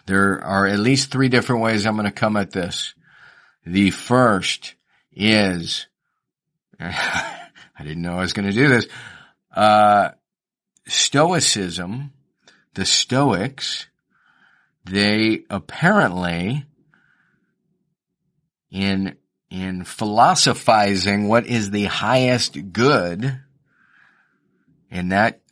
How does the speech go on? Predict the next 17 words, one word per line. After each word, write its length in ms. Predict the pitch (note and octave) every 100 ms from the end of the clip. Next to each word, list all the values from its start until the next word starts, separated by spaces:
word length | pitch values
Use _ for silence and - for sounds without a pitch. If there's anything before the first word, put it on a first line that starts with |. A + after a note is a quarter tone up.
| _ -
could 160 | G2+
be 160 | F#2 F#2+
worthy 540 | F2+ G2+ G#2 G2+ G2+
of 200 | F2+ F2+
a 100 | F#2
discussion 640 | F2+ F#2+ - G#2 F#2+ - G2
on 160 | F#2+
its 180 | F#2 -
own, 580 | B2 A#2+ G#2 G#2+ C3+ - _ _ _ _ _ _ _ _ -
have 260 | - G2+ F#2
come 240 | A#2 A2+
to 120 | G#2+ A2+
the 120 | G#2+
conclusion 720 | G#2 G#2 G2+ A2 G#2+ G#2 G#2
that 240 | G2 G2 -
one's 440 | F#2+ G#2 G2+ F#2
virtue, 1120 | C2 F2+ F#2 B2 E3+ D#3 - F#2+ F2 G2